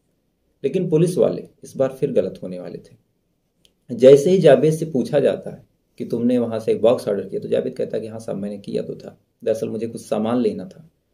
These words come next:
सामान लेने के लिए मुझे एक courier company चाहिए थी और courier company मुझे वही मिली internet पे, तो मैंने वहाँ से box order कर दिया।" पुलिस वालों को लगता है कि "चलो ठीक है, इस आदमी ने बॉक्स पहचान लिया तो शायद अब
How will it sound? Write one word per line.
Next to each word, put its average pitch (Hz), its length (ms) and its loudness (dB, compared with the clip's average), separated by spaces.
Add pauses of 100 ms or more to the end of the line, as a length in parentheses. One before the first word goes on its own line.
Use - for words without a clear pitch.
(640)
सामान 143 320 4
लेने 139 240 6
के 139 80 0
लिए 131 100 2
मुझे 120 200 0
एक 117 100 -4
courier 110 260 0
company 120 300 -4
चाहिए 110 260 -2
थी 98 120 -6
और - 100 -6
courier 98 260 -4
company 98 300 -8
मुझे 98 220 -8
वही 107 220 -2
मिली 123 180 -4
internet 98 320 -8
पे, - 80 -12
तो - 120 -12
मैंने 95 140 -12
वहाँ - 260 -14
से - 140 -20
box - 260 -8
order 123 140 0
कर 110 160 -4
दिया।" - 260 -14 (1200)
पुलिस 120 200 -10
वालों 104 180 -4
को 104 80 -6
लगता 104 200 -6
है 101 60 -6
कि 104 60 -12
"चलो 98 220 -6
ठीक 131 260 -10
है, 110 160 -14 (400)
इस - 180 -16
आदमी 98 220 -6
ने 98 80 -6
बॉक्स 98 260 -6
पहचान 127 380 -2
लिया 123 120 0
तो 110 80 -4
शायद - 240 -8
अब 104 120 -14